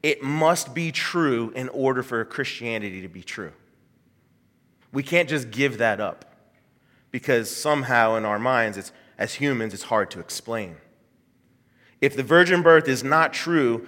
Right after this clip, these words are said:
Christianity isn't true. If, uh, and it was mentioned this morning a couple of times,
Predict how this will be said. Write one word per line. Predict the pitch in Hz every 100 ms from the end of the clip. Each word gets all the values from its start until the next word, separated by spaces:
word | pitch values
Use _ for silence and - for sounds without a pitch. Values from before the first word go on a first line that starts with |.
| -
Christianity | - 156 - 147 147 135 120
isn't | 120 110
true. | - 127 98 - - - _ _ _
If, | 127 127 123
uh, | 117 120
and | 123
it | 127
was | 135
mentioned | 123 135 135 143
this | 139 -
morning | 151 160 120
a |
couple | 120 110
of | 107
times, | 107 90 87